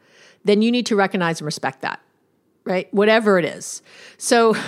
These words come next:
<laughs> just, it, it's, it's not the thing, it's that they find it important. Now, I have a, a, a client who, um, her husband is very religious.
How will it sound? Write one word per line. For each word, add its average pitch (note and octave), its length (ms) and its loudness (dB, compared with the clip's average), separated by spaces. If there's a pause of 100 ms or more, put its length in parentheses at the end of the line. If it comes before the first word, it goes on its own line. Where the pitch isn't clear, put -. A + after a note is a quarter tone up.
(140)
<laughs> - 280 -20
just, C#4+ 480 -2
it, C4 240 -4
it's, - 240 -6
it's A#3+ 200 -4
not D#4 280 -2
the C#4 100 0
thing, F#3+ 720 -2
it's G3 260 -2
that G3+ 300 0
they F3+ 420 0
find F3 220 0
it D#3+ 80 -4
important. - 500 -8
Now, G#3 300 2 (380)
I C#4 120 2
have D4 300 0
a, G3 420 0 (220)
a, E3+ 500 -4 (240)
a F#3+ 140 -2
client F#3+ 640 -2
who, F3 560 0 (520)
um, E3 560 0 (800)
her A#3 220 2
husband G3 640 2
is E3+ 240 -2
very E3+ 180 0
religious. D3+ 720 -6